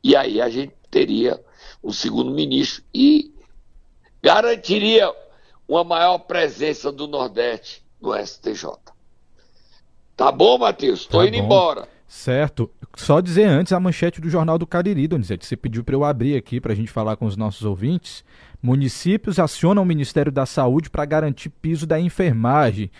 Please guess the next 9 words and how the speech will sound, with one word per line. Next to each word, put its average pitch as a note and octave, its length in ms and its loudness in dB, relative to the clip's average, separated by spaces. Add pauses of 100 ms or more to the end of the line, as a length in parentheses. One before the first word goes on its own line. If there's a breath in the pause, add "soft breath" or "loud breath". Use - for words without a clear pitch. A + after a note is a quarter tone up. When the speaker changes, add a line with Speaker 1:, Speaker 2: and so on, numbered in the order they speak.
(160 soft breath)
Speaker 2:
A - 80 -10
gente A2+ 220 -6
volta C#3 680 0 (320 soft breath)
nessa A#2+ 340 -2
questão A#2+ 400 -2
do A#2 120 -4
piso A2 240 -4
da A2+ 100 0
enfermagem. F#2+ 720 -4